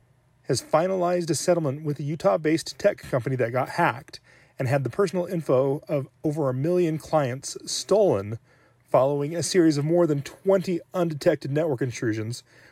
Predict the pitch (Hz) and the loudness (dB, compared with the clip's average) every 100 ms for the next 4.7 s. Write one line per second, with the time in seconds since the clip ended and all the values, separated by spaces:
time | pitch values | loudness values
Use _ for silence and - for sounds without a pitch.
0 | - 202 - 185 196 185 160 190 156 139 | 2 2 4 2 4 4 4 4 4 2
1 | 131 - _ _ _ _ - 143 156 156 | -2 -10 _ _ _ _ -8 2 2 2
2 | - 139 135 160 156 127 113 - _ _ | 0 0 4 2 2 0 -2 -6 _ _
3 | 208 160 - 151 151 143 127 160 139 131 | -4 -2 -2 -2 -2 -2 -2 2 4 4
4 | - 113 143 139 117 110 107 | 2 0 2 2 2 0 -2